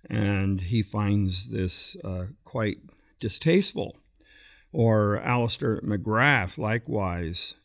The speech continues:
uh, takes on this topic. And he observes that the new orthodoxy among evangelicals, and certainly theologians of the twentieth century, is to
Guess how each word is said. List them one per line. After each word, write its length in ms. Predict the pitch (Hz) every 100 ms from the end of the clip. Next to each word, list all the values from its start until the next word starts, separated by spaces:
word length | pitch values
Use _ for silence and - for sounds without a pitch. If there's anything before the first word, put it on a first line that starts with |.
| 190
uh, 220 | 95 101
takes 340 | - 123 101 -
on 180 | 95 92
this 220 | 87 -
topic. 720 | - 104 95 - 92 - - _ _ _ _ _ _ -
And 640 | 135 101 95 95 92 110 -
he 280 | - - 262
observes 580 | 113 101 101 117 113
that 200 | 117 101
the 100 | 101
new 340 | 107 139 269 285
orthodoxy 1040 | 113 98 - 101 90 90 - 123 - 101 -
among 480 | 101 107 98 92 90 -
evangelicals, 1040 | 120 101 92 90 82 82 90 - 143 175 110
and 320 | 92 92 85
certainly 380 | - 120 101 92
theologians 720 | - 104 98 104 104 98 87
of 100 | 87
the 80 | 85
twentieth 480 | - 156 240 131 -
century, 600 | - 78 78 101 120 - _ _ _ _ _ _
is 400 | - 147 127 -
to 540 | - 151 131 131 123